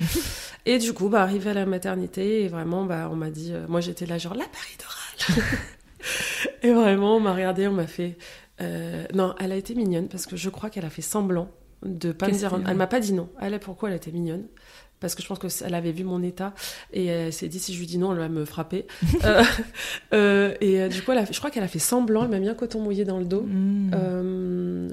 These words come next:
Speaker 2: parce qu'en fait, euh, j'étais déjà, j'étais à, bah, j'étais à,
Speaker 1: Ouais,
Speaker 2: j'étais à dix,
Speaker 1: t'as accouché,
Speaker 2: quoi. J'ai,
Speaker 1: quoi.
Speaker 2: ouais, j'ai
Speaker 1: Mm.
Speaker 2: accouché. Donc en fait, c'était pas possible. Donc je pense qu'elle a... parce qu'après, j'étais, mais elle m'a, elle a... failli me mettre la... elle a voulu me mettre la péridurale et j'étais en train d'accoucher. Mais je pense qu'elle a fait semblant,
Speaker 1: Mm.
Speaker 2: en fait.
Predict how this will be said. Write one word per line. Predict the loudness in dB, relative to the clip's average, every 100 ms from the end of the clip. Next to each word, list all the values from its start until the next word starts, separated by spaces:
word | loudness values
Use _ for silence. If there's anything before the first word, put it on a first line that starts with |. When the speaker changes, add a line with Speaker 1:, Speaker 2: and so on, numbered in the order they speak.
| -6
Speaker 2:
parce | -8 -8 -6
qu'en | -4
fait, | -4 -4
euh, | -6 -6
j'étais | -6 -6 -6
déjà, | -4 -2 -2 -2 -4
j'étais | -8 -8 -8
à, | -6 -8 -8 -8 -8
bah, | -10
j'étais | -10 -12
à, | -12 -10 -8 -2 0
Speaker 1:
Ouais, | 2
Speaker 2:
j'étais | 0 -2
à |
dix, | 0
Speaker 1:
t'as | 0
accouché, | 2 2 2
Speaker 2:
quoi. | 0
J'ai, | 0
Speaker 1:
quoi. | 0
Speaker 2:
ouais, | 0
j'ai |
Speaker 1:
Mm. | 0
Speaker 2:
accouché. | 0 -4 -10 -18 -18 -18 -20 -10
Donc | -6 -2
en |
fait, | -2 -4
c'était | -6 -4
pas | -2 -2
possible. | -2 -2 -4 -6 -6
Donc | -4
je |
pense | -4
qu'elle | -4 -4
a... |
parce | -2 -4
qu'après, | -4 -8
j'étais, | -8 -10 -12
mais | -14 -16 -16
elle | -14
m'a, | -14 -14 -12
elle |
a... | -12
failli | -10 -6
me | -2
mettre | -2 -2
la... | -8 -6
elle | -4
a | -4
voulu | -2 0
me |
mettre | 0 -2
la |
péridurale | -4 -6 -4 -4 -4
et |
j'étais | -4 -6 -8
en | -8
train | -6
d'accoucher. | -6 -6 -8 -4 -4 -4
Mais |
je | -8
pense | -8 -10
qu'elle | -10
a |
fait | -10
semblant, | -6 -2 0 2
Speaker 1:
Mm. |
Speaker 2:
en |
fait. | 0